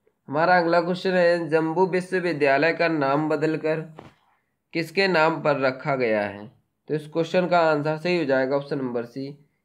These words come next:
यानी कि महाराजा गुलाब सिंह के नाम पर जम्बू विश्वविद्यालय का नाम बदलकर रखा गया है, ऑप्शन नंबर सी सही है। नेक्स्ट क्वेश्चन कर लेते हैं।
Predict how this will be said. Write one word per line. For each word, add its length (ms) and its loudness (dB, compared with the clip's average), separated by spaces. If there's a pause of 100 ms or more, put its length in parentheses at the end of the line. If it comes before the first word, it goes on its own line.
यानी 220 -2
कि 100 0
महाराजा 800 0
गुलाब 480 2
सिंह 280 -6
के 120 -4
नाम 300 -2
पर 280 -8 (500)
जम्बू 360 0
विश्वविद्यालय 720 0
का 140 0
नाम 320 0
बदलकर 580 -2 (380)
रखा 440 -2
गया 280 -2
है, 220 -14 (500)
ऑप्शन 300 -6
नंबर 400 -6 (400)
सी 120 -4
सही 300 -8
है। 160 -14 (520)
नेक्स्ट 340 -6
क्वेश्चन 320 -2
कर 100 2
लेते 260 2
हैं। 280 -6